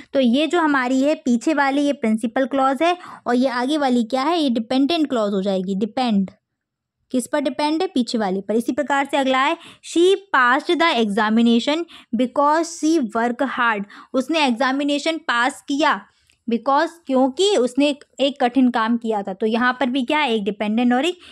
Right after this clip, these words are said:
इंडिपेंडेंट। तो यहाँ पर मैं आपको कुछ, अ, किसके द्वारा जुड़ा हुआ है, because के द्वारा। तो यहाँ पर आप समझ में आ रहा होगा कि आपके दो यहाँ पर मिल गए हैं, एक मिल गया है आपको that subordinating conjunction और दूसरा क्या मिल गया, because।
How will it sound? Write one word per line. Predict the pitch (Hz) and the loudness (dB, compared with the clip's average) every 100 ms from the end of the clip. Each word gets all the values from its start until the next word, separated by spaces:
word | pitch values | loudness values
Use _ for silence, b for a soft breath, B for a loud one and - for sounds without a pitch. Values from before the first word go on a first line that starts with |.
| B | B
इंडिपेंडेंट। | 262 233 208 196 185 190 196 | 2 2 0 -4 -4 -4 0
तो | |
यहाँ | 247 269 294 | 2 4 2
पर | 339 | 0
मैं | 339 | 0
आपको | 320 302 302 339 | 2 0 0 -2
कुछ, | 320 320 381 | 0 0 0
अ, | 370 B B _ 240 | -4 B B _ 0
किसके | 240 240 285 - | 0 0 -2 0
द्वारा | 311 302 320 | 2 2 2
जुड़ा | 320 302 294 | 2 2 2
हुआ | 311 | 2
है, | 381 | 2
because | 269 240 226 208 | 0 0 0 0
के | 220 | -2
द्वारा। | 208 202 208 | -2 0 0
तो | 247 | 2
यहाँ | 254 254 | 2 2
पर | 277 | 0
आप | 285 277 | -2 -2
समझ | 254 254 269 | 0 0 0
में | 294 | -2
आ | 254 277 | -2 -2
रहा | 277 269 | -2 0
होगा | 247 269 | 0 0
कि | 285 294 | -2 -4
आपके | 254 247 277 | -4 -4 -4
दो | 208 240 | 0 2
यहाँ | 277 254 240 | 2 0 0
पर | 262 | 0
मिल | 240 220 | 2 2
गए | 214 233 | 0 2
हैं, | 254 349 - B B B | 2 0 -8 B B B
एक | 277 302 294 | -2 0 0
मिल | 269 | 0
गया | 269 269 | 0 0
है | 277 285 | 0 0
आपको | 262 247 285 | -2 -2 -2
that | 226 202 233 247 | 0 0 -2 -2
subordinating | 330 294 247 247 262 269 285 | -2 0 0 2 2 2 0
conjunction | 277 269 277 311 302 | 0 0 0 -2 -2
और | |
दूसरा | 247 233 277 | -2 -2 -2
क्या | 262 269 | -2 0
मिल | 269 269 | 0 2
गया, | 311 277 | 0 -2
because। | 220 202 208 202 | -4 -4 -4 -4